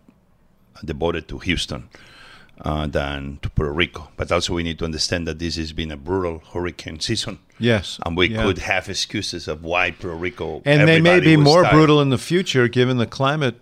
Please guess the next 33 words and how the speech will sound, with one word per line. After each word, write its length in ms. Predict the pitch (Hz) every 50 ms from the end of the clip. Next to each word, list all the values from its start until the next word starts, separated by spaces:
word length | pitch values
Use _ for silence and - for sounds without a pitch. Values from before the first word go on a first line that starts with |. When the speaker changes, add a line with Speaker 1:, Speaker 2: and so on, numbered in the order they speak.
| _ -
Speaker 1:
But, 80 | -
Speaker 2:
science. 560 | - - 120 110 101 98 101 98 82 - - - _ -
Speaker 1:
but, 280 | 98 98 - - - _ _ -
but 220 | 104 104 101 92 87
then 460 | 117 120 123 123 117 113 104 101 98 _ _ _ _ _ _ - 190 -
if 200 | - 92 87 92
we 500 | 101 104 104 104 104 104 104 95 95 101 _ _ _ _ _
put 160 | - 110 98
n-, 180 | 90 92 92 - - - 101
numbers 680 | - 95 101 110 117 139 147 143 - - - - - - _ -
of 120 | - - -
how 120 | - 101
many 200 | 98 98 98 90
people 320 | - - 95 85 107 101
we 160 | 92 90 95 90
devoted 440 | 87 78 78 85 87 95 110 113 - _ _ _
to 80 | - 90
help 280 | 80 87 87 85 - -
after 320 | 92 - - 90 85 85
the 220 | - 95 95 104 104 - _ _ - -
earthquake 400 | 90 92 - - 107 101 - -
in 240 | 101 101 98 101 104 - - -
Haiti 300 | 117 117 120 147 147 - - - - - _ _ _ _ - - - - - - _ _ -
versus 320 | - 101 98 - 98 -
how 100 | - 101
many 200 | 92 95 92 90
people 300 | 82 - 98 92 110 107
we 160 | 95 92 98
devoted 460 | 90 90 85 82 87 92 98 110 123 120 _ _ -
to 100 | - 85
help 340 | 85 87 85 87 - - - _ _ _ _ _ -
an 120 | 98 95
entire 720 | 85 85 85 80 - - - 120 107 110 110 101 107 104 -